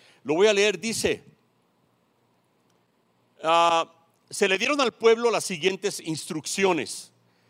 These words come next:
Y dice, "Cuando vean a los sacerdotes llevar el arca del pacto del Señor su Dios, dejen sus puestos y síganlos.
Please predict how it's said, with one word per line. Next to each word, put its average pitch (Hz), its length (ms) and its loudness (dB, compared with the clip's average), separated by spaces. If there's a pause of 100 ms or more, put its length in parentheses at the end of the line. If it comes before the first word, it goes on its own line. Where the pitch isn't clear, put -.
(400)
Y 156 100 -4
dice, 175 400 -4 (640)
"Cuando 185 300 4
vean 285 260 2
a 330 60 0
los 302 160 -2
sacerdotes 190 720 0
llevar 185 300 2
el 196 140 0
arca 190 320 -2
del 147 180 -4
pacto 170 600 -2 (560)
del 139 200 -2
Señor 156 320 -2
su 170 200 -8
Dios, 170 420 -4 (440)
dejen 262 480 0
sus 226 280 -6
puestos - 500 0
y - 160 -8
síganlos. 294 800 -4